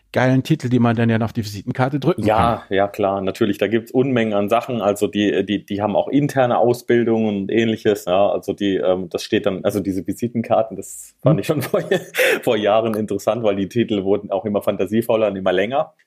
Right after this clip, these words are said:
Speaker 2: Ich hab
Speaker 1: Mhm.
Speaker 2: dann irgendwann gedacht, okay, man bräuchte auch mehr Zeilen, äh, oder man muss die Karten irgendwann umdrehen, <laughs> so auf der Rückseite weiterschreiben kann. Aber das ist, ähm, ja, das, das geht natürlich damit einher, weil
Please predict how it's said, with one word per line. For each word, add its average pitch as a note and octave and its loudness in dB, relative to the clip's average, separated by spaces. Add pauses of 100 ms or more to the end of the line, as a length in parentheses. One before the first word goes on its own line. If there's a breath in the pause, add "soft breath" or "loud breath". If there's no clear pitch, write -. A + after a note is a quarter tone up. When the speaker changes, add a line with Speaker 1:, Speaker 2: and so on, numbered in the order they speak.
(120)
Speaker 2:
Ich - -2
hab A#2 6
Speaker 1:
Mhm. A2+ 4
Speaker 2:
dann D3 2
irgendwann G#2 0
gedacht, G2+ 0
okay, A2 -2
man G#2 0
bräuchte G#2+ 0
auch G2 -4
mehr G2+ 2
Zeilen, A2+ 0
äh, G2+ 0
oder G2 4
man G#2+ 0
muss A2 0
die - -12
Karten G#2+ -2
irgendwann G2 -2
umdrehen, A#2+ 0 (460)
<laughs> - -2
so A2 2
auf A2 2
der G2+ 4
Rückseite G#2 0
weiterschreiben G2 0
kann. A2+ -2
Aber F#2+ 2 (340 loud breath)
das G#2 2
ist, A2+ 0
ähm, G2+ 2
ja, F2+ -2
das, - -2
das A#2+ -2
geht A#2+ 0
natürlich A#2 0
damit G2+ 0
einher, G2 2 (120)
weil G#2 0